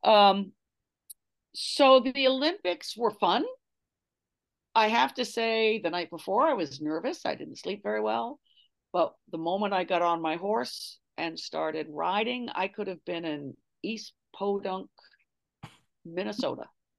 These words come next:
Um, you know, we're lucky in the dressage world that we ride in the same sandbox, you know, a twenty-by-sixty sandbox.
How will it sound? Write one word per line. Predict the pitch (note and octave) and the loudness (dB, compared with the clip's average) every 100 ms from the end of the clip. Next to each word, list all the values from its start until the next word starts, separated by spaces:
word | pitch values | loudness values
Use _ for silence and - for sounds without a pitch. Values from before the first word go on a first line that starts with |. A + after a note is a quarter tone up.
| _ _ _ _ _ - | _ _ _ _ _ -6
Um, | D#3+ D3+ D3+ D3 _ _ _ _ _ _ _ _ _ _ _ - | -2 -2 -2 -8 _ _ _ _ _ _ _ _ _ _ _ -8
you | F3 | -4
know, | F3+ F#3+ | -2 -2
we're | F#3 E3+ | 2 4
lucky | E3+ F#3 G3+ A#3 A3+ - | 6 2 4 2 2 0
in | E3+ E3+ E3 - - - | -4 -4 -8 -12 -16 -10
the | |
dressage | D#3 D#3 - G3+ G#3+ G#3+ | -8 -6 2 4 4 2
world | A3 A3+ G#3+ D#3+ | 2 4 2 -2
that | - | -4
we | D#3+ | -2
ride | D3+ D#3 E3+ E3 | 0 0 0 -2
in | D#3 | -4
the | C#3 | -8
same | - E3 F3 E3+ | -6 -4 -2 -2
sandbox, | F3+ F#3+ G#3 D3+ C3+ - - | -2 -2 2 2 2 -2 -14
you | F3+ | -10
know, | E3+ | -8
a | D3+ | -8
twenty-by-sixty | - F#3 F3+ E3+ E3+ F3+ - - F3 | -6 -6 -4 -6 -6 -10 -10 -10 -8
sandbox. | - G3 A3 A#3 A#3 - | -6 -4 0 -2 -2 -10